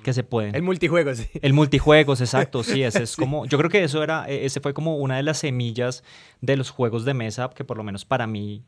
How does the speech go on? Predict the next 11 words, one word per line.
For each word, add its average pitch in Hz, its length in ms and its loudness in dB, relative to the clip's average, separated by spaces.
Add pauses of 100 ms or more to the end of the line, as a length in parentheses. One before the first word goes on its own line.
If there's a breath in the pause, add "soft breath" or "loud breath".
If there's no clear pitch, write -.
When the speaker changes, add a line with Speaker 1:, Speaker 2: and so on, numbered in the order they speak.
(140)
Speaker 1:
eh, 110 500 -10 (360)
lo, 123 220 -4
lo 131 140 0
primero 135 340 0
que 156 80 -4
me 156 80 -2
interesó 135 500 -4
de 165 100 -6
la 110 100 -6
idea 98 260 -8
de, 113 240 -10